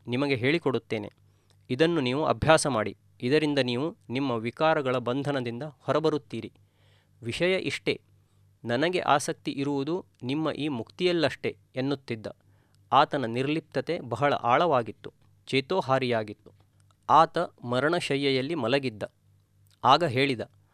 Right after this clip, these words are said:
"ನಾನು ಯಾವುದಕ್ಕೂ ಸಂಘದ ಮೇಲೆ ಅವಲಂಬಿತನಾಗಿಲ್ಲ. ಇಲ್ಲಿ ನೆರೆದಿರುವ ಈ ಅರಿಹಂತ ಸಂತರ ಮೇಲೆ ನಾನು ಅವಲಂಬಿತನಾಗಿಲ್ಲ.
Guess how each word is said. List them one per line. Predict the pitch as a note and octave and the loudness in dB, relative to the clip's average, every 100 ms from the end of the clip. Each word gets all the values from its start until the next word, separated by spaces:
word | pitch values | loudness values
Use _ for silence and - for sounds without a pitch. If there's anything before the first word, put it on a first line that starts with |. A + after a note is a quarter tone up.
| _ _ - | _ _ -8
"ನಾನು | A#2 B2+ D3 F3+ - | 2 2 2 -2 0
ಯಾವುದಕ್ಕೂ | B2 B2+ D#3+ D3 C3 - E3+ | 4 4 4 -2 -4 -6 -8
ಸಂಘದ | - C3 C#3+ D3+ | -4 -4 0 0
ಮೇಲೆ | D3+ C3+ C3 D3+ | -2 -2 -2 -2
ಅವಲಂಬಿತನಾಗಿಲ್ಲ. | B2 B2+ C3+ C3+ C3 C3 A#2+ A2+ A2 A#2 A#2 - _ _ _ _ _ _ C3+ | 0 2 2 0 -2 -2 -2 -2 -2 0 0 -2 _ _ _ _ _ _ -6
ಇಲ್ಲಿ | D3+ F3 F#3+ - - | -4 -2 -4 -8 -4
ನೆರೆದಿರುವ | B2 C#3 D#3 D3+ C#3+ | 0 2 2 0 0
ಈ | C3+ C3+ | -2 -4
ಅರಿಹಂತ | C#3 C3+ D#3 C3+ C3 C3+ C#3 - | -4 -2 0 -2 -4 -4 -4 -6
ಸಂತರ | - C#3 D3+ D3+ D3 | -8 -4 -2 0 0
ಮೇಲೆ | B2+ B2 D#3+ - _ _ - | 0 -4 -6 -10 _ _ -2
ನಾನು | B2 B2+ D3 | 2 2 2
ಅವಲಂಬಿತನಾಗಿಲ್ಲ. | A#2+ B2+ C3+ B2+ - D3 B2+ A2+ G#2 A2+ G#2 | 2 2 2 -2 -4 -2 -2 -2 0 0 0